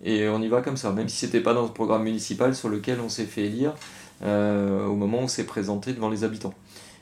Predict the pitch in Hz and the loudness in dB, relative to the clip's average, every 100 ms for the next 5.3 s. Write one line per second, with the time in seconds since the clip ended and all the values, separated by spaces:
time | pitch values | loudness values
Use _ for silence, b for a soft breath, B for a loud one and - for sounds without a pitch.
0 | - 101 98 98 104 98 - 90 95 104 | -6 0 4 4 4 2 -4 -4 -2 -2
1 | 98 98 - 110 98 - - 98 - 101 | -2 -6 -4 -2 -2 -2 -4 -4 -2 -4
2 | 95 104 98 95 - 98 98 117 - 98 | -4 -4 -4 -4 -2 -4 -4 -6 -4 -4
3 | 95 101 95 - 98 98 98 98 113 107 | -2 -2 -2 -4 -4 0 0 0 -2 -2
4 | 98 B B B 95 95 98 101 110 110 | -4 B B B -4 0 2 4 2 0
5 | 117 170 | 0 -4